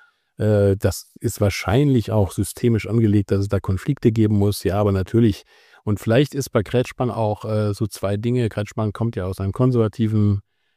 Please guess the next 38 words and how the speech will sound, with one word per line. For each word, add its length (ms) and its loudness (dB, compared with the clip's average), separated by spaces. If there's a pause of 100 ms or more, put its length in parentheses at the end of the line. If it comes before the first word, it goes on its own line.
(420)
ähm, 380 2
Umfeld 680 6
in, 280 2
im 200 2
Sigmaringen 480 0
Oberschwaben 560 0
Internat, 520 0
war 80 0
selber 320 4
Lehrer 420 4
und 160 0
hat 140 -2
vielleicht 320 0
auch 200 -4
gegen 280 0
dieses 280 -2
Standesdünkel, 840 -2
das 180 -4
sind 140 -2
ja 120 -8
auch 160 -14 (420)
aus 180 -10
seiner 160 0
Jugend 340 2
heraus, 400 0
immer 160 0
eher 160 0
protestiert 640 0
und 100 -2
kam 220 -2
vielleicht 260 -2
da 140 -2
noch, 160 0 (220)
vielleicht 440 4
mit, 280 0
mit 240 6
ein 180 2
bisschen 400 4